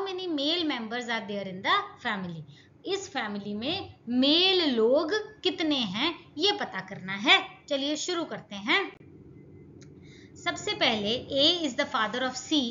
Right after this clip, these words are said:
but C is not in his son। A father तो है पर सी बेटा नहीं है। क्योंकि सी बेटा नहीं है, इसलिए हम क्या लिखेंगे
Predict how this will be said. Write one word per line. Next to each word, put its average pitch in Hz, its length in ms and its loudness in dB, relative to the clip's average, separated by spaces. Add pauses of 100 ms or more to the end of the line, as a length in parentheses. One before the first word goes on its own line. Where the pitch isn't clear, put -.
(140)
but 294 140 0
C 302 280 2
is 262 100 -2
not 214 280 -2
in 285 180 0 (240)
his 311 240 2 (220)
son। 202 320 2 (480)
A 330 180 6
father 262 400 2
तो 370 180 0
है 285 380 0 (240)
पर 330 140 6
सी 349 280 4
बेटा 247 380 2 (320)
नहीं 359 340 6
है। 226 100 0 (160)
क्योंकि 349 300 0
सी 381 240 0
बेटा 311 340 0
नहीं 285 320 2
है, 240 220 4 (300)
इसलिए 302 440 0
हम 269 200 0
क्या 302 200 4
लिखेंगे 240 520 0